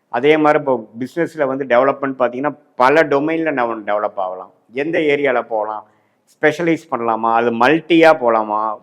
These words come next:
பிராட் பேஸ்டா போலாமா, அல்லது நேரோ பேஸ்டா போலாமா, இம்போர்ட் எக்ஸ்போர்ட் ரிலேட்டடா போலாமா, மேனுஃபேக்சரிங் போலாமா, ட்ரேடிங் போலாமா, எந்த மாதிரி பொருட்கள் நமக்கு பிராப்தமா லாபத்தை கொடுக்கும், இதெல்லாம் வந்து நிறைய பேர் பாத்தீங்கன்னா தெரியாம போய் இறங்கி,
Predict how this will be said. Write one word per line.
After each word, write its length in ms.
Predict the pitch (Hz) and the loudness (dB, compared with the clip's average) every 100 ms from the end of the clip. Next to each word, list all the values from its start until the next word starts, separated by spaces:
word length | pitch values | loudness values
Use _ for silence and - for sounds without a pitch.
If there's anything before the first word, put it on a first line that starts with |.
| 95 | 0
பிராட் 380 | 117 135 147 127 | 6 6 6 2
பேஸ்டா 340 | 135 131 147 | -2 -2 -4
போலாமா, 320 | 135 117 110 127 | -2 -2 -2 -4
அல்லது 200 | 117 117 | -4 -4
நேரோ 300 | 110 120 127 | -4 -2 -2
பேஸ்டா 300 | 113 107 - 104 | -4 -8 -8 -10
போலாமா, 420 | 104 98 95 95 98 _ _ _ _ - | -10 -12 -14 -16 -16 _ _ _ _ -10
இம்போர்ட் 340 | 170 175 190 | -8 0 2
எக்ஸ்போர்ட் 360 | 170 - 151 131 | 2 0 -8 -8
ரிலேட்டடா 380 | 131 127 127 123 | -6 -6 -4 -6
போலாமா, 340 | 123 120 120 135 | -2 -2 -2 -4
மேனுஃபேக்சரிங் 680 | 123 123 160 151 147 131 127 | 0 0 0 -2 -4 -4 -10
போலாமா, 280 | 117 117 127 135 | -4 -4 -4 -10
ட்ரேடிங் 440 | 123 127 139 135 117 | -8 -8 -6 -10 -12
போலாமா, 360 | 104 98 101 104 | -12 -12 -14 -12
எந்த 240 | 117 156 165 | -12 -8 -2
மாதிரி 220 | 170 127 | 0 0
பொருட்கள் 360 | 127 135 131 147 | -2 -4 -4 -6
நமக்கு 200 | 127 110 | -6 -8
பிராப்தமா 400 | 110 107 - 117 107 | -6 -6 -6 -10 -6
லாபத்தை 380 | 107 117 113 | -4 -4 -6
கொடுக்கும், 400 | 98 95 92 101 95 _ _ _ _ _ | -18 -20 -20 -20 -20 _ _ _ _ _
இதெல்லாம் 460 | 156 156 165 180 214 | 2 4 6 6 4
வந்து 240 | 190 170 180 | 2 0 0
நிறைய 240 | 151 151 | 2 4
பேர் 160 | 160 165 | 4 2
பாத்தீங்கன்னா 380 | 170 151 151 156 | 0 -4 -4 -4
தெரியாம 520 | 139 151 156 160 160 | -2 0 0 0 -4
போய் 360 | - 131 131 139 147 _ _ _ _ _ - | -6 -10 -8 -12 -14 _ _ _ _ _ -4
இறங்கி, 440 | 131 143 139 147 | -2 -2 -4 -6